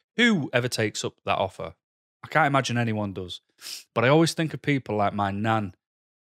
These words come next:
You know, she could have been walking through a city centre and someone would have been like, "Will you give a pound to this charity or whatever?" And just to get out the situation, she'll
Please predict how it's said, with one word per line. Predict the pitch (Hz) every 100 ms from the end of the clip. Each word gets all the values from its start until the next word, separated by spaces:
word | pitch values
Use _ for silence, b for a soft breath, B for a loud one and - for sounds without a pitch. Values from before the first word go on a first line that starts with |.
| _ _ _
You | 107
know, | 101
she | 92 139
could | -
have | 123
been | 104 107
walking | 127 127 131
through | - 120
a |
city | 110 - 113
centre | 110 107 101 98 101 98
and | 95 98 98 98 -
someone | - 117 104
would | 101
have | 92
been | 98 92
like, | 90 87 - _ _ _ _ _
"Will | 127 135
you | 123
give | 127
a | 135
pound | - - 139 104 98 101
to | 120
this | 113 -
charity | - 92 90 87 -
or | 101
whatever?" | 104 113 104 90 92 - _ _ _ _ _
And | 117 107
just | 156 147
to | 131
get | 123
out | 117
the | 113
situation, | - 123 - 113 120 - 95
she'll | -